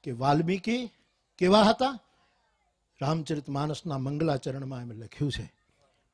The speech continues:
પહેલા જ બાલકાંડના મંગલાચરણના શ્લોકોમાં લખ્યું છે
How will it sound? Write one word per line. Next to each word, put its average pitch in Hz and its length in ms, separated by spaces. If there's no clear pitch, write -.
પહેલા 139 360
જ 117 80
બાલકાંડના 135 800
મંગલાચરણના 143 720
શ્લોકોમાં 135 560
લખ્યું 123 300
છે 110 220